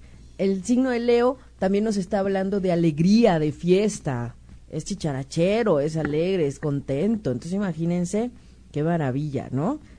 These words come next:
Y por eso Manuel hoy está muy contento, porque <laughs> es que tiene muchos planetas en Leo, es lo que vi. Bueno,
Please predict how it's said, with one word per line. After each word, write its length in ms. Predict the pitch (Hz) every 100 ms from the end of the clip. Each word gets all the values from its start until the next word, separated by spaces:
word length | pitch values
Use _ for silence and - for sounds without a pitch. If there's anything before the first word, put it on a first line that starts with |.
| -
Y 80 | 123
por 180 | 143
eso 200 | 147 151
Manuel 340 | 170 139 143 156
hoy 80 | 151
está 280 | 139 131
muy 360 | 131 113 120 151
contento, 480 | 180 196 127 90 - - - - - - -
porque 320 | 156 202 - - - -
<laughs> 960 | 302 339 - 277 - 247 - - -
es 120 | 220 214
que 80 |
tiene 200 | 285 277
muchos 220 | 269 254 247
planetas 400 | 208 208 214 202
en 200 | 185 170
Leo, 320 | 185 170 127 127
es 100 | 160
lo 140 | 175
que 120 | 143
vi. 240 | 127 135 123 - - - - -
Bueno, 360 | - 135 131 110